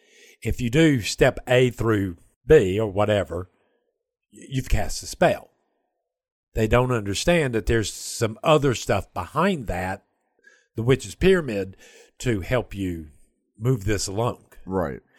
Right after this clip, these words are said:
Speaker 1: And for those that don't know the witch's pyramid, you, A, have to know yourself, or know yourself. You have to know what in the world it is you want. So you gotta do your meditations.
Speaker 2: Right.
Speaker 1: Then you have to have the will or the emotional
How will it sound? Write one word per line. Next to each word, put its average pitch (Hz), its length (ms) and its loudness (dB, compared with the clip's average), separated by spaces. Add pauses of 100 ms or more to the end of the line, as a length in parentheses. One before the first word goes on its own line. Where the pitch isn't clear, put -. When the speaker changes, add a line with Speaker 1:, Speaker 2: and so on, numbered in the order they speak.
(220)
Speaker 1:
And - 100 -12
for 107 120 -8
those 113 340 0
that 113 200 -2
don't 120 280 -4
know 113 180 0
the 113 120 -6
witch's 113 280 -4
pyramid, 101 580 -2 (200)
you, 107 300 -6 (100)
A, 117 380 4
have 120 240 -2
to 120 80 -8
know 123 140 4
yourself, 95 720 -4 (140)
or 113 140 -2
know 107 380 0 (520)
yourself. 117 460 -4
You 98 100 -4
have 107 140 -6
to 113 80 -18
know 117 140 0
what 107 140 -2
in 98 60 -12
the 110 60 -12
world 107 220 -2
it 104 100 -4
is 98 180 -6
you 104 80 -8
want. 98 360 -6
So 107 80 -12
you 117 60 -12
gotta 127 160 -2
do 120 100 -8
your 113 120 -6
meditations. - 760 -10 (100)
Speaker 2:
Right. 85 320 -4 (540)
Speaker 1:
Then 131 260 -4
you 139 160 -4
have 113 380 -6
to 95 560 -6 (140)
have 110 260 -4
the 104 80 -6
will 117 320 2
or 117 100 0
the 104 140 -2
emotional 120 760 -2